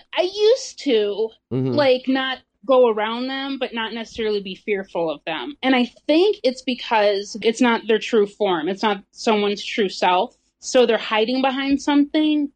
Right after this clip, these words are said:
Speaker 1: and that could just be that they're not being,
Speaker 2: Mm-hmm.
Speaker 1: for lack of a better word, organic, and that people may find them hiding or as a lie or whichever, however you wanna frame it. So I think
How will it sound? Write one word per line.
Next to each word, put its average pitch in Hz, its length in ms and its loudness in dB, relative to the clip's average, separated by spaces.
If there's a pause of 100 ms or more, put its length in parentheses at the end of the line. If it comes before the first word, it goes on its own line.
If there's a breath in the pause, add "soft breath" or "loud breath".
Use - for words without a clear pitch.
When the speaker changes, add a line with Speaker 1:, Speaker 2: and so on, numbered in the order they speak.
Speaker 1:
and 226 180 0
that 220 240 0
could 214 300 -2
just 214 240 -2
be 208 200 2
that 208 200 2
they're 202 100 -4
not 196 280 -4
being, 202 360 -6
Speaker 2:
Mm-hmm. 151 320 4
Speaker 1:
for 208 140 2
lack 202 280 0
of 208 120 -16
a 208 80 0
better 202 240 2
word, 208 260 0
organic, 196 800 -2 (140)
and 208 260 2
that 196 280 0
people 220 280 0
may 196 180 0
find 196 380 -2
them 190 240 -2 (100)
hiding 202 560 0
or 175 140 -4
as 175 140 -6
a 165 80 -4
lie 180 720 2
or 160 320 -6
whichever, 208 680 2
however 226 380 2
you 196 80 -4
wanna 180 180 -4
frame 175 320 -8
it. 160 140 -8 (540 loud breath)
So 233 840 2 (420)
I 226 120 0
think 254 320 -4